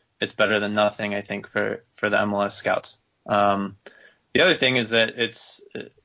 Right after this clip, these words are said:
uh, I mean, I know I, I did a lot of work with the, with the data from the A C C this year and, and putting together the player profiles, uh, that you may have seen on Twitter and, and on, uh, my blog, but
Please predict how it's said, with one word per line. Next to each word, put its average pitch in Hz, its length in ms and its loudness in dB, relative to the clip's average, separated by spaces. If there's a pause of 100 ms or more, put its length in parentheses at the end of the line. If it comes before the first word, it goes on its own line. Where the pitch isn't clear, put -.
(300)
uh, 120 100 -2 (360)
I 117 120 2
mean, 113 200 0
I 110 100 2
know 117 140 4
I, 117 420 4
I 117 80 2
did 131 180 0
a 131 60 4
lot 131 200 6
of 120 80 0
work 127 240 0
with 127 180 -6
the, 113 360 -2 (200)
with 117 180 -8
the 110 80 -10
data 123 340 2
from 120 180 -6
the 117 120 0
A 113 100 2
C 113 160 -6
C 113 220 -2
this 110 360 -4
year 117 220 4
and, 113 280 -2
and 113 160 -6
putting 113 260 -2
together 110 300 0
the 104 80 0
player 104 260 2
profiles, 110 720 4 (400)
uh, 107 220 0
that 110 120 0
you 110 80 -2
may 107 160 0
have 104 120 0
seen 107 220 -2
on 104 360 -2 (260)
Twitter 107 360 2
and, 104 320 0
and 107 180 -2
on, 104 360 0 (180)
uh, 104 160 0
my 101 140 2
blog, 123 380 4 (100)
but 113 260 2